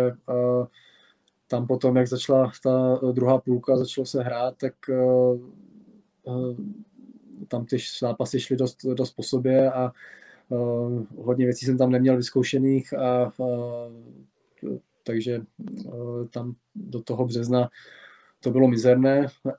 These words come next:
<clears throat> ale, eh, pak, eh, myslím, že už v tom playoff to přineslo ovoce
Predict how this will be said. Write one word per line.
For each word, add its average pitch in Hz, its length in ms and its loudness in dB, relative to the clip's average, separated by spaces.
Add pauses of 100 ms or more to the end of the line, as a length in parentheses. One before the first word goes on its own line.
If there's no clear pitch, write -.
(120)
<clears throat> 123 580 2
ale, 127 380 4
eh, 127 680 2 (600)
pak, 123 200 -2 (140)
eh, 127 380 0 (420)
myslím, 127 260 -10
že 127 180 0 (140)
už - 240 -8
v - 40 -20
tom 127 160 -2
playoff 123 340 0
to 131 100 -4
přineslo 127 420 -4
ovoce 127 480 0